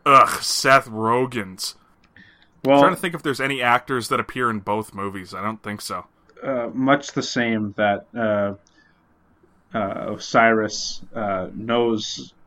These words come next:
Speaker 2: who he is.
Speaker 1: No, Bill Hader! Sorry.
Speaker 2: Bill Hader, sure.
Speaker 1: Sorry.
Speaker 2: Uh,
Speaker 1: <laughs> Bill Hader's in both.
Speaker 2: Much the same way that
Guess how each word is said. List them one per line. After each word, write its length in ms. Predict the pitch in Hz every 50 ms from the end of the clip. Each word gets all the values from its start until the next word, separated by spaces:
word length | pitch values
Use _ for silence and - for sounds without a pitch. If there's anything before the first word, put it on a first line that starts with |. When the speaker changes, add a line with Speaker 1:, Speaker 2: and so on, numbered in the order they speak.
| - - -
Speaker 2:
who 240 | - 143 139 131 120
he 220 | - 120 - 120
is. 60 | 120
Speaker 1:
No, 160 | - 269 277
Bill 180 | - 202 240 254
Hader! 420 | 240 220 233 311 330 208 127 - - - - -
Sorry. 380 | - - - 123 113 104 - - - -
Speaker 2:
Bill 160 | 120 113 107
Hader, 340 | 117 120 110 104 98 - -
sure. 280 | - - 117 110 104 - - -
Speaker 1:
Sorry. 300 | - - - 113 95 - - - - - - - -
Speaker 2:
Uh, 340 | 113 110 107 104 107 101 98
Speaker 1:
<laughs> 20 |
Bill 140 | 143 123 104
Hader's 320 | - 131 117 113 110 101
in 100 | 104 98
both. 160 | 90 92 95 - - - - -
Speaker 2:
Much 260 | 139 135 131 131 -
the 60 | 139
same 260 | - - 135 120 117
way 200 | 113 113 117 123
that 220 | 123 120 120 113